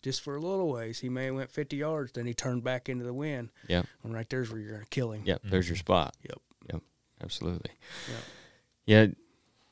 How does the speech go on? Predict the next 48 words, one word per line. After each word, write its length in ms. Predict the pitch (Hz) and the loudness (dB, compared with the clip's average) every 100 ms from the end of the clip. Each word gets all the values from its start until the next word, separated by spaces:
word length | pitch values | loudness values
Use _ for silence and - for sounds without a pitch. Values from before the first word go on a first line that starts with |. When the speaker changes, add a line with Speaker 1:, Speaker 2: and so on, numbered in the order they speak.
| _ _ _ _ _ _ | _ _ _ _ _ _
Speaker 2:
So 380 | - - - 131 | -4 0 10 12
you, 260 | 127 170 143 - | 12 12 8 8
you 160 | 127 | 10
were 80 | 135 | 10
just, 240 | 104 95 - - - - - _ | 8 4 2 -6 -20 -20 -20 _
threw 120 | 110 110 | 6 10
that 80 | 104 | 10
out 120 | 110 | 10
there, 120 | 98 | 8
reminded 280 | 98 104 107 | 10 8 8
me 80 | 98 | 8
of 60 | |
something 220 | - 101 101 | 6 6 6
I 60 | |
was 140 | 98 95 | 4 6
gonna 220 | 101 87 | 4 6
say 200 | - 95 | 8 8
earlier, 460 | 104 104 90 87 - - | 8 8 8 6 2 2
that 260 | 92 85 - _ _ | 4 4 2 _ _
percentage-wise, 960 | - 101 - 117 98 92 87 82 85 - _ _ - 101 | 2 4 6 4 4 4 6 6 2 -2 _ _ -12 0
you 140 | 143 | 8
guys, 260 | 156 135 107 | 10 10 10
you 180 | 117 135 | 8 8
said 200 | 120 110 | 8 10
you're 100 | 110 | 10
running 200 | 101 95 | 10 10
thirty-five-ish 880 | 101 101 98 - 92 95 104 104 | 10 10 6 6 6 8 8 6
cameras. 580 | - 92 98 113 120 - - 127 | 6 4 6 4 2 0 -8 -10
Speaker 1:
Yeah. 180 | 117 | 2
Speaker 2:
What 340 | 113 156 190 - _ _ _ _ _ _ | 8 10 10 6 _ _ _ _ _ _
percent, 520 | 113 104 104 120 127 | 4 6 6 8 8
it's 120 | 123 | 6
kinda 240 | - 127 104 | 4 4 8
hard 220 | 110 95 | 8 8
to 60 | 90 | 8
say 280 | 98 87 | 6 6
probably, 320 | 85 85 85 87 | 6 4 6 6
but 200 | 87 104 | 6 8
what 200 | 135 - | 6 6
percent 320 | 117 - 101 | 4 6 4
of 120 | 87 | 8
bucks 280 | 95 98 - | 8 8 4
do 60 | 98 | 4
you 140 | 101 | 4
think 340 | 98 92 85 | 6 4 4
are 160 | 82 85 | 2 4
on 320 | 95 101 98 | 6 6 8
you 400 | 95 98 95 90 | 8 10 10 6